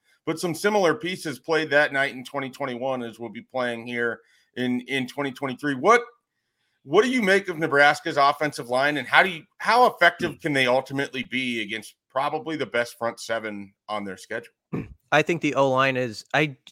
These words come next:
Speaker 2: keep saying it every week, I think they've been okay. Like, I, th-, there's, like, some really good things, and then there's some really bad things, and it's sort of all mixed together in the blender. So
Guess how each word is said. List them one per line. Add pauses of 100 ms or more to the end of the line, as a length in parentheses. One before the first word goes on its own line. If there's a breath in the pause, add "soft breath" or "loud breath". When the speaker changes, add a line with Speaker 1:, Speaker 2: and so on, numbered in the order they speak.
(140)
Speaker 2:
keep
saying
it
every
week,
I
think
they've
been
okay. (120)
Like,
I,
th-,
there's,
like,
some
really
good
things,
and
then
there's
some
really
bad
things,
and
it's
sort
of
all
mixed
together
in
the
blender.
So